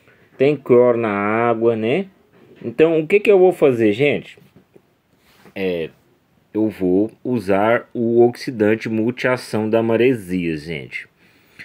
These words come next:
Eu tô achando que deu uma reação química de uma água de um poço que o cliente colocou,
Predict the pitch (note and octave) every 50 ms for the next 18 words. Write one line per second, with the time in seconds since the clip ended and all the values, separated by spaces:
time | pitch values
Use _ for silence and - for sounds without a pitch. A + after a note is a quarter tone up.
0 | - - - - _ - G#2 G2 - B2+ B2 B2 A#2 - - B2 A#2+ A#2+ A#2 -
1 | C#3 C#3 C3+ - A2+ A#2 A#2+ C3 C#3 B2+ C3+ C#3 C3+ B2 G#2+ - - G#2 F#2 F2+
2 | - - A#2+ A#2+ A2 F#2+ - - F#2+ F2+ G#2+ A2+ A#2+ A#2 A#2 A#2 A#2+ C3+ C#3 C3+
3 | C#3+ C3+ B2 G#2+ A#2+ C#3 E3+ F#3+ - - _ C3+ C3+ C#3+ D3+ C3+ A#2+ - - F#2
4 | F2 - A#2 A2+ - - C#3 C3+ A#2+ A#2 A#2+ A#2 - - - C3+ C#3 D3+ C#3+ -
5 | - F2+ F2